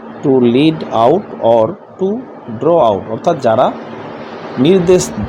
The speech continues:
দেয়, মানে কোনো কিছুকে নির্দেশ, নির্দেশ দেওয়া, দায়িত্ব সহকারে পালন করা,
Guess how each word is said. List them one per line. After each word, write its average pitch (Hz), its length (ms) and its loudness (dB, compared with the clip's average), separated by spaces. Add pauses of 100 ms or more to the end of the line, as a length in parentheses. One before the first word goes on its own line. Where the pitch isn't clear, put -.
(420)
দেয়, 98 200 2
মানে 131 160 2 (100)
কোনো 147 160 0
কিছুকে 160 320 0
নির্দেশ, 156 520 2 (180)
নির্দেশ 139 440 4
দেওয়া, 92 180 0 (340)
দায়িত্ব 110 320 2
সহকারে 120 440 0
পালন 113 340 2
করা, 92 220 -4